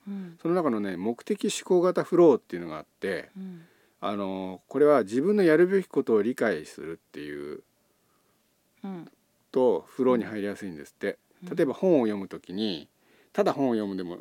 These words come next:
Speaker 2: 読むんじゃなくて、
Speaker 1: うん。
Speaker 2: これを誰かに説明するとか、
Speaker 1: うん。
Speaker 2: 後でこれを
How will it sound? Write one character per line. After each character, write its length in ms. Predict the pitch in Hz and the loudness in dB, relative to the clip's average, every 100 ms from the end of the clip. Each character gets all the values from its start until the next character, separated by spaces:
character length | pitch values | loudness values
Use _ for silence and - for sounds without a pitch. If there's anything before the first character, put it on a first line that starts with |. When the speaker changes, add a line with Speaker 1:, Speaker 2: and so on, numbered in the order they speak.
| - _ _ _ | -16 _ _ _
Speaker 2:
読 220 | 117 101 | -6 -6
む 160 | 90 92 | -8 -12
ん 60 | |
じ 80 | 90 | -12
ゃ 20 | |
な 120 | 82 82 | -14 -16
く 100 | - | -2
て、 300 | 127 85 - | -2 -2 -8
Speaker 1:
う 40 | |
ん。 180 | 180 170 - | -16 -16 -18
Speaker 2:
こ 140 | - 127 | -2 6
れ 80 | |
を 120 | 160 135 | 6 6
誰 200 | 151 160 | 4 2
か 120 | 113 | 0
に 100 | 98 | -4
説 320 | 110 - 165 | -8 -6 0
明 140 | 151 | 0
す 140 | 131 131 | 0 -2
る 120 | 127 | -2
と 100 | 98 | -2
か、 380 | - 80 76 - - | -4 -4 -6 -14 -20
Speaker 1:
う 40 | |
ん。 180 | 180 170 156 _ _ | -18 -18 -20 _ _
Speaker 2:
後 200 | 151 113 | -6 -2
で 80 | - | -2
こ 120 | 110 | 2
れ 80 | |
を 80 | 120 | 0